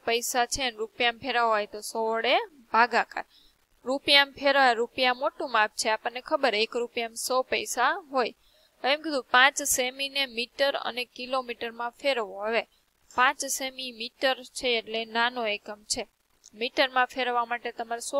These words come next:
વડે ભાગાકાર કરવાનો અને કિલોમીટરમાં ફેરવવા માટે કેટલું થશે?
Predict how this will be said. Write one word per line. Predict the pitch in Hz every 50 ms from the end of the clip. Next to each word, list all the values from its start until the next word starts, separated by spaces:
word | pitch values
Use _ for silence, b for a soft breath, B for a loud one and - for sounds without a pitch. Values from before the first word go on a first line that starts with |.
| 294 294
વડે | 269 240 220 208
ભાગાકાર | 208 - 208 208 208 214 202 202 - 202 214 214
કરવાનો | - - 202 202 196 208 208 202 214 226 247 285 - _ _ _ _ _ _ _ _ _ _
અને | - 240 233 240 - _ -
કિલોમીટરમાં | 233 240 247 262 254 240 247 233 - 240 233 226 233 233 226 -
ફેરવવા | - 226 220 226 220 220 220 208
માટે | 214 208 - - 214 214 220 220 _ _ _ _ _ _ _ _ _ _ _ _ _ _ _ _ _ _ _ _ _ -
કેટલું | - 240 - 233 233 220 -
થશે? | 226 202 208 - - 214